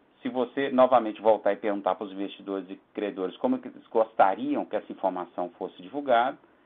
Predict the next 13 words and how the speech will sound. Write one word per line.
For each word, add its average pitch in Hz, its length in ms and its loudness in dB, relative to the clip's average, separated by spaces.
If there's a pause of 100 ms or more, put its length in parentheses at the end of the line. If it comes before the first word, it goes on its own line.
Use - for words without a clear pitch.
(260)
a, 135 260 2
eles 127 180 -2
entendem 123 340 0
que 117 80 -10
a 120 40 -2
informação 110 500 0
mais 127 260 0
útil 127 320 -6
seria 139 300 -2
um 147 80 2
detalhamento 143 1400 -2
da 147 120 2
composição 120 840 -2